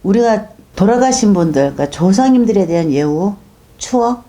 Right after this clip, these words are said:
그리고 뭐 회상, 그분들의, 그 분들을 한번 깊이 생각하는 그런, 음, 날이잖아요. 정말 적절한 시간, 우리 가족이 다 모일 수 있는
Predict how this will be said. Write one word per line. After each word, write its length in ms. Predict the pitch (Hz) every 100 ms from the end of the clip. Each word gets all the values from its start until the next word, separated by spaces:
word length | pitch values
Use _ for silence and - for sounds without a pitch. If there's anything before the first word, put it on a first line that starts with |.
| - -
그리고 320 | - 151 147
뭐 200 | 151 151
회상, 580 | 196 202 202 196 233 - - - -
그분들의, 760 | - 208 233 208 208 190 170 165
그 360 | 165 165 160 -
분들을 420 | 165 170 175 190
한번 300 | 180 208 214
깊이 240 | 208 202 240
생각하는 500 | 262 285 294 269 196
그런, 220 | 185 190
음, 1200 | 196 175 156 143 107 92 104 135 135 135 131 110 - -
날이잖아요. 960 | 131 151 156 147 143 139 135 143 147 - - -
정말 360 | - 180 220 233
적절한 460 | - 175 220 214 208
시간, 360 | - 151 139 - - -
우리 120 | 185
가족이 420 | 190 185 180 180
다 180 | 180 175
모일 260 | 175 185 202
수 140 | -
있는 680 | 156 151 135 147 170 143